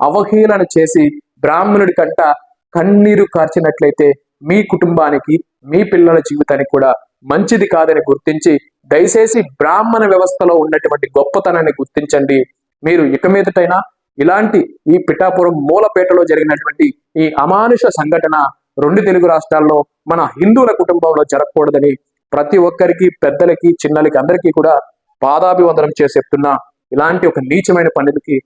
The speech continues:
దిగజారి ఆ తర్వాత మన నవ్వులు పాలు కావద్దు. ముఖ్యంగా మన భారతీయ సంస్కృతి సాంప్రదాయాలని హేళన చేసే పనులు మీరు చేయొద్దు. ముందుగా ఫోటో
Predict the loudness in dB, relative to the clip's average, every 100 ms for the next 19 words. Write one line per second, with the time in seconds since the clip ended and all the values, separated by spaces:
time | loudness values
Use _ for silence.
0 | _ _ _ -2 0 0 0 0 -2 _
1 | -6 -4 -2 -2 -2 -2 -4 -2 -4 0
2 | 0 0 0 2 0 2 0 0 -4 -2
3 | 0 0 0 -6 _ -6 -4 -2 -2 0
4 | 0 0 -2 -4 -4 -4 -4 -4 -2 -2
5 | 0 0 0 -2 -6 _ _ -4 0 0
6 | 0 -2 -2 -2 0 0 0 0 0 2
7 | 0 0 _ _ -4 0 2 2 2 0
8 | -2 -2